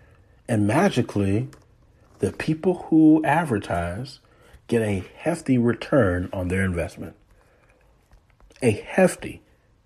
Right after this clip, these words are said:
return. But we're not done yet. Let's look at local revenue. The Super Bowl's impact on a local economy is, is debated.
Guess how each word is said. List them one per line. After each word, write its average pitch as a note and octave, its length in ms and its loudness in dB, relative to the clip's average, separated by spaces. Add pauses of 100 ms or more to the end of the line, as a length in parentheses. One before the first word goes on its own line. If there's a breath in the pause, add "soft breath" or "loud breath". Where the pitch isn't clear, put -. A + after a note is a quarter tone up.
(100)
return. G2 480 -2 (1900)
But D#3 360 2
we're D3+ 120 4
not E3+ 200 4
done D#3+ 200 6
yet. F2+ 260 -4 (540 soft breath)
Let's - 180 -2
look A#3 160 2
at - 140 2
local A#2 340 6
revenue. F2 480 0 (380 loud breath)
The G#2+ 100 0
Super A3+ 280 0
Bowl's F#3 280 4
impact C3 500 2
on G#2+ 100 2
a F#2+ 80 4
local B2 320 4
economy F#2+ 640 0
is, C3+ 280 -2 (100)
is C3 200 2
debated. D#3 540 2